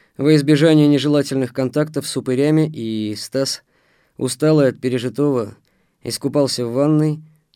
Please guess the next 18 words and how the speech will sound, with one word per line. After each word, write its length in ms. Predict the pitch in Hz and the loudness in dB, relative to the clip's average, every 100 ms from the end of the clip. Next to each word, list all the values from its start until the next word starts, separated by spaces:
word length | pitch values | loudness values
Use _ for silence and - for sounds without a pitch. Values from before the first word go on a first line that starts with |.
| _ | _
сонно 520 | - 151 151 135 120 | -6 0 2 2 -2
пощёлкал 640 | - 127 - 139 123 117 | -4 -6 -4 -4 -4 -8
кнопками 500 | 110 135 131 - 120 113 | -6 -4 -4 -4 -6 -6
переключения 1000 | 120 120 120 110 123 117 110 104 101 | -8 -8 -12 -6 -4 -4 -4 -6 -8
телеканалов, 760 | 92 - 110 110 120 147 143 - _ _ _ _ _ _ | -10 -10 -8 -6 -4 -4 -6 -12 _ _ _ _ _ _
пытаясь 340 | 123 143 135 | -4 0 0
найти 280 | 139 135 127 | -2 -2 -2
отличия 480 | 135 131 135 127 123 | -2 -2 -4 -2 -4
от 240 | - 123 | -4 -10
информационных 800 | - 127 127 131 123 127 127 120 | -6 -6 -4 -4 -4 -4 -4 -6
сообщений 640 | - 123 101 131 120 113 | -6 -8 -6 -6 -4 -4
родного 440 | 113 123 120 123 113 | -4 -4 -4 -4 -4
Регулюма, 500 | 117 113 110 101 95 _ _ _ _ - | -4 -4 -4 -6 -10 _ _ _ _ -2
и 80 | |
не 140 | 139 143 | 0 2
заметил, 580 | 127 123 139 139 135 127 _ _ _ _ | 0 0 -2 -4 -8 -10 _ _ _ _
как 220 | - 113 104 | -10 -8 -8
уснул. 400 | - - 62 | -12 -14 -18